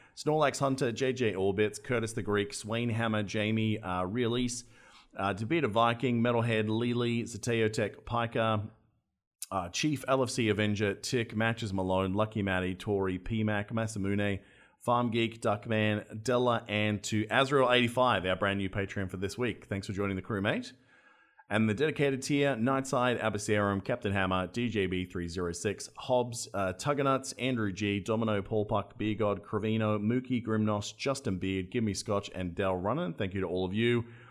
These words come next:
And the guys that really help us pay those, uh, online fees for getting this thing up and running, uh,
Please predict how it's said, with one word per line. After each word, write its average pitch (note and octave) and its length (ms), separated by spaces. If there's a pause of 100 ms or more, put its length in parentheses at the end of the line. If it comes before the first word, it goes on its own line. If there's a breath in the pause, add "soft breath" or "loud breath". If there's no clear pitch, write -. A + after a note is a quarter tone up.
(220 loud breath)
And G#2+ 120
the A#2 40
guys B2 220
that A2+ 80
really A#2 260
help G#2 220
us G#2 100
pay G2+ 200
those, F#2+ 420
uh, F#2+ 200
online G2 460
fees A#2 320
for A2 80
getting G#2+ 240
this G2+ 180
thing G#2 260
up A2 200
and G#2 120
running, C3+ 360
uh, G2+ 220